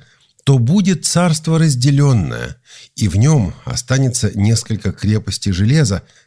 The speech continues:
так как ты видел железо, смешанное с горшечной глиною. И как персты ног были частью из железа, а частью из глины,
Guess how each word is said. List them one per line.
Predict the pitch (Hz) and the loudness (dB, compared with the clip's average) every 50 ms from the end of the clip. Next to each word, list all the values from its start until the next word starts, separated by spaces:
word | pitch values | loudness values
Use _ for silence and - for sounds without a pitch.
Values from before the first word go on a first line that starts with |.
| _ - | _ -2
так | 135 127 123 123 | 0 0 2 0
как | 135 120 123 | -2 -2 -2
ты | - - 143 | -2 0 0
видел | 127 143 139 120 123 120 110 | 2 2 2 2 2 0 2
железо, | 90 98 110 113 135 156 151 123 127 127 131 127 - | 2 2 2 2 2 2 0 2 0 0 -2 -4 -6
смешанное | - - - - 120 127 127 123 120 - 123 113 117 117 117 113 | -8 -6 -4 0 0 0 2 0 -2 -2 -2 -2 0 0 0 0
с | 101 95 | -2 -2
горшечной | 98 107 104 - - - 113 107 - - - 110 110 117 | -2 -4 -4 -2 -2 -4 -4 -4 -4 -2 -2 0 0 0
глиною. | 117 113 131 139 127 104 87 65 - - - _ _ _ _ _ - - - - - - - - - - - - | 0 0 2 2 2 0 0 -4 -8 -14 -20 _ _ _ _ _ -20 -20 -20 -20 -20 -20 -20 -20 -20 -18 -6 -2
И | 170 156 | -2 0
как | 156 - 180 180 156 - - | 2 2 0 0 0 -2 -4
персты | - 165 165 160 156 - - - 202 190 170 | -2 0 0 0 0 -2 -2 -2 0 2 4
ног | 151 143 160 175 156 113 - - - - | 4 2 2 2 2 0 -2 -4 -8 -8
были | 90 101 120 131 135 135 | -4 -2 0 0 0 -2
частью | 123 - - - 147 143 139 123 - - - 117 120 | -2 -4 -2 0 0 0 0 0 -2 -2 -2 -2 -2
из | 120 - 120 120 | 0 0 0 0
железа, | 101 95 101 107 120 123 104 82 64 67 55 | 0 0 0 0 0 0 0 0 -2 -6 -6
а | - - 67 71 | -6 -6 -8 -8
частью | - - - 107 104 95 - - - 87 | -6 -4 -2 0 0 0 -2 -6 -8 -6
из | 90 98 95 98 | -4 -4 -4 -2
глины, | 95 120 165 202 233 220 139 82 78 - | 0 0 2 2 2 2 0 0 -2 -6